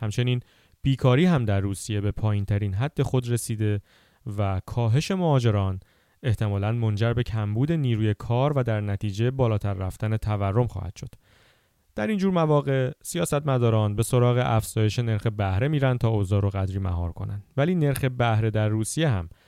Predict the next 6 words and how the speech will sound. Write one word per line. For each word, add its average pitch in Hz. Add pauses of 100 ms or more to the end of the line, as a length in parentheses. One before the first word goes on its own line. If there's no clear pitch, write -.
(260)
در 107
حال 101
حاضر 95
شانزده 107
درصده 135 (400)
و 101